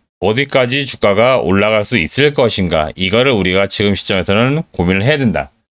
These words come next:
그 말씀을 드리는 겁니다. 일단 쉬어가는 타임으로 에이스토리의 작품 라인업을 좀 보겠는데요.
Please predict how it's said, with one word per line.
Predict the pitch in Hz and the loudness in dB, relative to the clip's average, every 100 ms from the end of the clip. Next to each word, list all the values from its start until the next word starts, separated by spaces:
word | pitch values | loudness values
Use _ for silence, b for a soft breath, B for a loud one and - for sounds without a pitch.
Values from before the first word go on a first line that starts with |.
| - | -8
그 | |
말씀을 | 90 80 80 - 98 101 | -2 -2 -2 -2 -2 -2
드리는 | 107 110 110 | 0 0 0
겁니다. | 80 71 65 65 - - _ _ _ - _ _ - | 0 -6 -12 -18 -20 -20 _ _ _ -20 _ _ -14
일단 | 92 117 120 120 | -2 0 2 0
쉬어가는 | - 190 196 190 180 | 2 2 4 2 0
타임으로 | 185 180 151 143 175 80 - - | -2 0 0 2 2 0 -8 -6
에이스토리의 | 110 139 - 180 165 151 156 | -4 -4 -2 2 2 2 0
작품 | 147 104 - 165 156 | -2 -4 -4 -2 0
라인업을 | 98 101 147 143 | 2 0 0 0
좀 | 139 | 0
보겠는데요. | 120 98 101 92 85 71 71 104 143 | 0 0 0 0 0 -2 -2 -4 -4